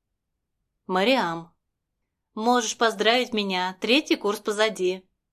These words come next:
Улыбаясь в трубку, направляясь по залитой солнцем тропинке университета. «Приеду, поздравлю тебя лично, маленькая». Голос Демьяна, наполненный чувственными нотками, доносится в ответ. «Очень жду,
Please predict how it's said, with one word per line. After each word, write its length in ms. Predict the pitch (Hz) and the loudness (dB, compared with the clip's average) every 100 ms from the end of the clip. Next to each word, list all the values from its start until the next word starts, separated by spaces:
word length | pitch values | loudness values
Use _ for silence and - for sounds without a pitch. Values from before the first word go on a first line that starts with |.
| _ _ | _ _
Улыбаясь 560 | 262 277 269 294 320 - | -2 0 2 2 2 -4
в 40 | |
трубку, 420 | - 233 240 - 214 | 0 -2 -2 -4 -4
направляясь 520 | 196 202 196 190 190 | -2 0 2 2 0
по 220 | - 190 | -2 -2
залитой 420 | 202 247 254 190 | 0 0 -2 -4
солнцем 540 | 180 196 202 208 202 196 | -2 -2 -2 -2 -6 -2
тропинке 540 | 190 185 190 180 185 | -2 0 -2 -2 -4
университета. 920 | 180 180 - 196 190 180 180 180 175 _ _ _ | -4 -4 -6 -8 -2 -2 -2 -6 -6 _ _ _
«Приеду, 560 | - 190 190 190 220 185 | -2 0 2 2 2 2
поздравлю 560 | 175 180 175 202 233 202 | 2 2 2 0 2 -2
тебя 260 | 180 175 | 0 2
лично, 380 | 180 202 - 170 | 2 -2 -6 -4
маленькая». 680 | 170 196 175 156 156 151 - _ _ _ | -2 0 -2 -4 -6 -6 -10 _ _ _
Голос 440 | 240 233 320 285 190 | -6 2 2 2 0
Демьяна, 480 | 196 190 220 247 208 | -4 0 0 2 2
наполненный 680 | 185 185 196 190 190 185 | 0 2 0 2 0 -2
чувственными 540 | 185 202 202 185 180 175 | -2 -6 -4 -4 -4 -4
нотками, 560 | 190 240 - 233 220 | -2 -4 -4 -4 -2
доносится 580 | 202 202 190 175 - 196 | 0 0 0 -4 -4 -2
в 40 | 190 | 0
ответ. 520 | 190 180 175 175 - _ _ - | -2 -2 -4 -6 -20 _ _ 0
«Очень 440 | 262 240 - 202 | 2 2 0 -4
жду, 400 | 190 185 180 | -4 -2 -2